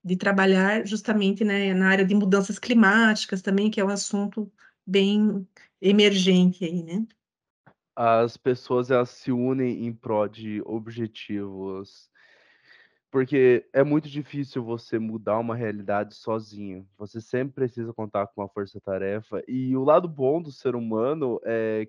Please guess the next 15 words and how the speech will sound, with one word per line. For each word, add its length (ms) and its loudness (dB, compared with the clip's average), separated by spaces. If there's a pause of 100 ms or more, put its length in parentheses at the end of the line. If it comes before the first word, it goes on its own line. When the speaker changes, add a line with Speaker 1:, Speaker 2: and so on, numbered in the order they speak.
Speaker 2:
que 180 -14
você 320 -8
consegue 420 -4
somar 640 -4
forças, 580 -6
de 80 -16
você 300 -10
alcançar, 800 -2 (300)
tornar 320 -4
as 160 -4
coisas 560 -8
num 160 -10
patamar 640 -4
muito 320 -12
maior. 480 -10